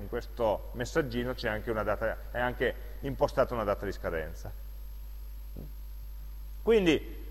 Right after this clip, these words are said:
eh, è come se io parlassi con, io sono un, gioco la parte del server, sono una persona totalmente smemorata, per cui anche durante una conversazione tu mi dici una cosa,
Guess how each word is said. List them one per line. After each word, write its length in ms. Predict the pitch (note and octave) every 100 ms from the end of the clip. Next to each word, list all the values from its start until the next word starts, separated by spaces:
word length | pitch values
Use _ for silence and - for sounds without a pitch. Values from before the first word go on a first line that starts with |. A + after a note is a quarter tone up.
| - - -
eh, 380 | D3 D3 C#3 - - - - - - - - - - - -
è 100 | -
come 300 | B3 A3+ F#3
se 180 | G3
io 600 | G3+ A#3+ G#3 C3+ A2 - - - -
parlassi 600 | E3+ E3+ G3+ A#3 - G3
con, 320 | - F#3 E3 D#3+
io 180 | G3+
sono 360 | E3 F3+ E3 C#3+
un, 440 | B2+ B2+ B2 A#2+ - - -
gioco 240 | B2 D#3+
la 80 | E3+
parte 280 | F3 D3+ D#3+
del 120 | D3
server, 640 | - E3 A#2+ G2 F#2 -
sono 180 | - D3
una 140 | D3
persona 480 | C#3+ D3 F3+ F3 C3+
totalmente 440 | C3 D3+ E3+ F3+ E3
smemorata, 1000 | C#3+ C#3+ D#3 D3+ A#2 - F3 G#3 - - - - - - - - - - -
per 140 | E3
cui 160 | - G3+
anche 300 | B3 A#3+ F#3+
durante 340 | F3 A3 F#3+
una 140 | F3 D3+
conversazione 960 | E3 E3 G#3 G#3 F#3+ F3+ F#3+ A3+ A3+ - - - - - - - - - -
tu 100 | A3
mi 120 | G#3+
dici 180 | F#3 E3+
una 140 | F3+
cosa, 580 | E3+ E3+ D3+ D3 G3 -